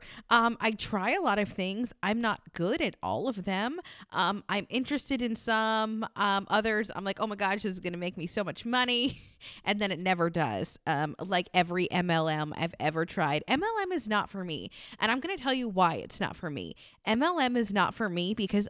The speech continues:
I need to one hundred million percent believe in the mission of a company in order to stand behind it and promote it, um, like it's a job.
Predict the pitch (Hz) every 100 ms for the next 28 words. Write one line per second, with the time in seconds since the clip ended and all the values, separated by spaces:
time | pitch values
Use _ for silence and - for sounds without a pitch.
0 | - 190 226 240 196 190 208 180 175 180
1 | 208 262 202 196 196 180 175 180 208 247
2 | 240 233 - 175 156 - _ _ _ _
3 | _ _ - 185 208 202 202 208 240 226
4 | 214 202 190 190 - 196 - 175 - 226
5 | 254 311 311 - - - 214 220 208 214
6 | 196 - - 220 220 208 208 202 214 202
7 | 208 208 - 190 196 - 190 196 180 180
8 | 185 - - - - - 180 202 190 185
9 | 175 170 175 - _ _ _ - 190 208
10 | 196 190 - - 165 73